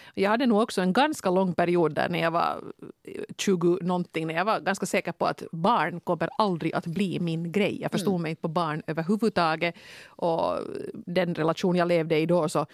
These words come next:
Speaker 1: så var vi ganska överens om att här ska det liksom, vi ska se världen och vi ska ha coola karriärer och hitom och ditom. Och det var kanske sen först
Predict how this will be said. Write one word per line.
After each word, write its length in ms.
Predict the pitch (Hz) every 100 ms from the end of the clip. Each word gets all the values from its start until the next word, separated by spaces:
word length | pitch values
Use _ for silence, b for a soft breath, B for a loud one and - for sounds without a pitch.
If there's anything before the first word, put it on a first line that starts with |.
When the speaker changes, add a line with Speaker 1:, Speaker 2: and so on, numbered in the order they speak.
| B B B
Speaker 1:
så 160 | -
var 160 | 143 156
vi 80 | 165
ganska 300 | 156 156 165
överens 500 | 165 185 175 165 156
om 120 | -
att 100 | -
här 380 | - 160 - 156
ska 180 | -
det 120 | 143 -
liksom, 420 | - - 147 143 -
vi 220 | - 160
ska 200 | 175 -
se 300 | 151 - 165
världen 600 | 165 165 147 165 165 170
och 100 | -
vi 40 | -
ska 180 | - -
ha 180 | 180
coola 300 | 165 185 143
karriärer 560 | 175 165 156 - - 151
och 80 | 170
hitom 340 | 175 165 170
och 80 | 165
ditom. 420 | 170 175 - 165 175 B B
Och 160 | B 175
det 60 |
var 120 | 185 190
kanske 200 | 196 180
sen 200 | 202 185
först 340 | 196 - -